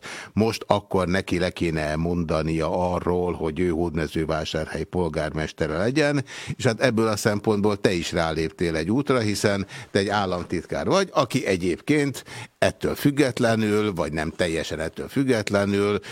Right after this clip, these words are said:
eh, indul, eh, a hármas számú választási körzetben, mint, eh, országgyűlési képviselőjelölt. Veled kapcsolatban még senki sem mondta azt, hogy mondjál le. Félreértés elkerülése véget, én sem fogom azt mondani, hogy mondjál le,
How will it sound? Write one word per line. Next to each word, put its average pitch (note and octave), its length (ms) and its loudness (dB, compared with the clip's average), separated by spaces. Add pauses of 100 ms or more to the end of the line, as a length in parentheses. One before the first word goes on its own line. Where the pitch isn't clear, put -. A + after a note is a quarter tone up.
eh, F#2 280 2
indul, F2+ 640 2 (300)
eh, F2 380 0
a D2+ 40 -2
hármas D#2+ 460 -2
számú D#2+ 360 -2
választási D#2 680 -4
körzetben, E2 600 0
mint, D2 380 -6
eh, F2 240 0
országgyűlési D#2 920 -4
képviselőjelölt. G#2+ 1400 0 (420)
Veled G2+ 360 2
kapcsolatban F#2 560 0
még F2 120 -2
senki F2 340 -2
sem D#2 180 -6
mondta D#2 320 -4
azt, E2+ 160 -2
hogy D2 140 -2
mondjál D2+ 500 -2
le. A2 200 2 (180)
Félreértés F2 560 -2
elkerülése E2 520 -4
véget, F2 440 -2
én G#2 100 2
sem F2 160 -4
fogom - 260 -2
azt - 220 -2
mondani, F2 260 0
hogy F2 80 0
mondjál D#2+ 440 0
le, A#2+ 200 2